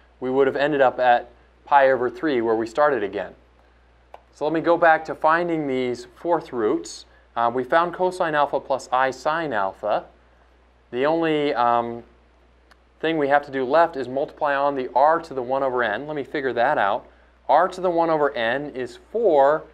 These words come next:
to the one fourth. Now, there's a clever thing we can do with exponents here. I know that four is two squared to the one fourth. So that's two to the two fourths, that's two to the one half,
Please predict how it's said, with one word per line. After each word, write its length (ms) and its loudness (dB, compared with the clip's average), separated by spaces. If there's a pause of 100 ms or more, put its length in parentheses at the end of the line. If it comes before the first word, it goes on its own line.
(320)
to 80 -12
the 80 -4
one 260 0
fourth. 500 0 (1400)
Now, 460 -2 (500)
there's 220 -4
a 40 -2
clever 300 0
thing 200 -4
we 100 -4
can 100 -10
do 100 -4
with 120 0
exponents 480 -2
here. 160 0
I 80 2
know 180 0
that 260 -6
four 280 2
is 100 -4
two 240 -10
squared 640 0 (1160)
to 100 -18
the 80 -6
one 200 -2
fourth. 420 0 (960)
So 120 -14
that's 300 0
two 360 -4
to 120 -20
the 140 -8
two 380 -8
fourths, 520 0
that's 240 -8
two 220 -8
to 40 -2
the 80 0
one 200 -2
half, 400 -6